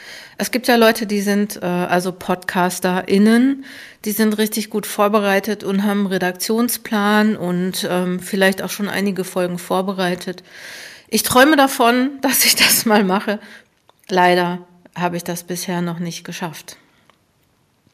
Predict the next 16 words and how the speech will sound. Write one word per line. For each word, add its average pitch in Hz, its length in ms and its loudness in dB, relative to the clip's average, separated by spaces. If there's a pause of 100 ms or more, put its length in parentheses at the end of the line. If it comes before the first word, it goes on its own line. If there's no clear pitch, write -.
(140)
Aber 185 280 -2
ich 180 120 -4
habe 190 100 -10
dann 185 160 -4
so 175 100 -6
überlegt, 175 560 -4 (500)
was 175 180 -6
mache 175 200 -4
ich 185 120 -10
jetzt 175 360 -8
im 175 440 -4 (320)
Coaching 254 300 -2
Zone 233 220 -2
Podcast 208 760 -6 (420)
und 190 340 -6
habe 180 180 -6